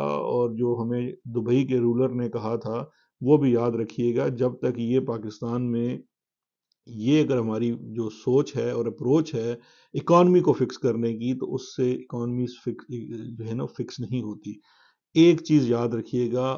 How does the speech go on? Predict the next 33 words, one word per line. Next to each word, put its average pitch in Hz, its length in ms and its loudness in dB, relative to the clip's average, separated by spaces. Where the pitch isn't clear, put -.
आपके 120 360 -4
मुल्क 135 420 0
की 135 140 0
इकोनॉमी 123 420 -4
तब 135 220 -2
फिक्स 135 320 -6
होती 127 280 -2
है 117 300 -2
जब 113 120 -4
दो 123 220 2
तीन 131 220 -2
अवामिल 120 480 0
वहाँ 113 220 -2
पे 110 140 -8
हों। 101 180 -8
पहला 151 260 6
ये 143 200 4
है 135 180 2
कि 139 120 -2
पॉलिटिकल 151 580 4
स्टेबिलिटी 120 580 2
हो, 101 120 -2
पॉलिटिकल 175 440 6
स्टेबिलिटी 131 560 2
सबसे 156 480 -2
ज़्यादा 135 200 4
ज़रूरी 107 360 0
है 104 120 -8
और 123 180 -8
पॉलिटिकल 160 420 4
स्टेबिलिटी 135 560 2
के 131 120 0
बाद 156 460 0